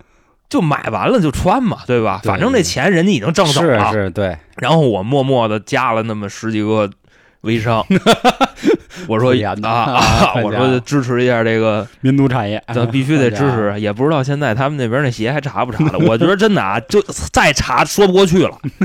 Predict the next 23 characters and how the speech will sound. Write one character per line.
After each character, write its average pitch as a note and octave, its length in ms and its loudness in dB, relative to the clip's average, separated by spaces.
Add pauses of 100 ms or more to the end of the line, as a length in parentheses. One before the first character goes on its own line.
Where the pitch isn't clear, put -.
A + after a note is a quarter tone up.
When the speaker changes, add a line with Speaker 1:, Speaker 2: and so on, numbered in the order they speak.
(140)
Speaker 1:
<laughs> D#4+ 400 4
人 G3+ 240 6
家 A#3+ 140 6
都 C4 160 6
这 D#4+ 220 2
么 E3+ 240 2 (260)
糟 B3 300 4
践 G3+ 140 6
你 D#3+ 100 2
了， A2 300 -2
Speaker 2:
嗯。 A2 220 -12 (120)
Speaker 1:
你 D3 180 0
还， F#3 260 2 (220)
是 E3 160 0
吧？ C3 240 2 (140)
Speaker 2:
嗯。 A2+ 180 -6
Speaker 1:
还 D#3+ 100 2
帮 G3 240 2
人 E3 220 2
家 D3+ 200 4
弄 C#3+ 260 0
这 C3 160 2
个， A#2+ 260 2